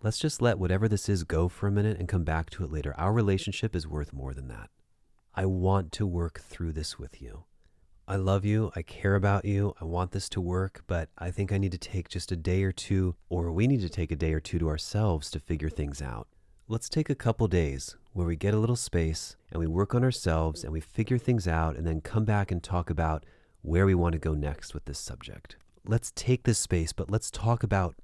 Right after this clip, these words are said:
what rules there are first. For instance, I'm not gonna go out and look for another girl to have sex with while I'm taking space. It's not about ending the relationship, but let's take some breathing room to maybe journal or breathe or write or go for a walk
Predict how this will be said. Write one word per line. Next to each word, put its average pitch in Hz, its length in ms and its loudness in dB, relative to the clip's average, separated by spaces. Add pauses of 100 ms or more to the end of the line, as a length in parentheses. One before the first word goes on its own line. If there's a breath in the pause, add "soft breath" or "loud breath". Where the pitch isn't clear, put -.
(120)
what 104 240 2
rules 107 480 4
there 90 160 0
are 82 180 0
first. - 640 -4
For 98 140 4
instance, 101 320 2
I'm 95 100 2
not 110 160 4
gonna 104 160 2
go 95 160 0
out 98 160 2
and 87 160 0
look 95 180 0
for - 120 -2
another 87 200 2
girl 85 280 0
to 82 80 0
have 82 180 -2
sex - 380 -4
with 90 120 -2
while 85 140 0
I'm 82 100 0
taking 85 320 -6
space. 82 440 -4
It's - 160 -12
not 90 160 -2
about 90 280 -2
ending 87 320 0
the 87 80 0
relationship, 82 720 -4 (580 loud breath)
but 107 120 -2
let's 113 160 -2
take 131 180 0
some 127 180 2
breathing 101 340 2
room 101 220 4
to 82 100 -6
maybe 73 240 -4
journal 107 640 2
or 67 80 -6
breathe 98 500 0
or 71 100 -6
write 101 380 0
or 76 60 -4
go 78 180 -8
for 78 160 -10
a 76 80 -4
walk 98 380 -2